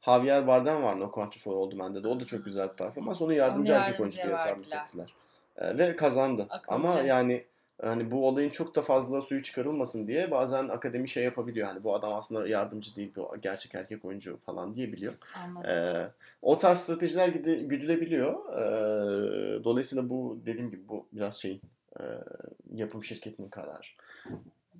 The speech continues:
Speaker 1: Ee, neyse ama buradaki iki tane önemli aday, e, yani bu, bu rekabette başı çeken isimler. Laurie Metcalf, Lady Bird'de, Lady Bird'ün Kristin'in annesini oynayan.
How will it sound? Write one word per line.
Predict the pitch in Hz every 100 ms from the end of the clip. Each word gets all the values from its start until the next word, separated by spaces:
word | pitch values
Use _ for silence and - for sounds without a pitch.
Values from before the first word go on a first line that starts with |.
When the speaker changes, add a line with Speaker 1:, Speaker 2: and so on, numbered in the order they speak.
| -
Speaker 1:
Ee, | 117 110 131
neyse | 226 - 165
ama | 170 220
buradaki | 196 226 233
iki | 170 -
tane | 214 208
önemli | 185 190 202
aday, | 170 156 311 392 -
e, | 123 120 117 117 117 110
yani | 107 101
bu, | - 113 104
bu | 120 120
rekabette | 113 113 123 117 - 123
başı | 110 -
çeken | - 113 98
isimler. | 98 - 101 117 240 - _ - - -
Laurie | 131 143 151
Metcalf, | 156 151 - - 92 -
Lady | 120 117 113
Bird'de, | 104 107 113 110 120 - -
Lady | 107 107
Bird'ün | 104 101 98 117
Kristin'in | 120 101 - 110
annesini | 90 107 87 90
oynayan. | 82 - 120 381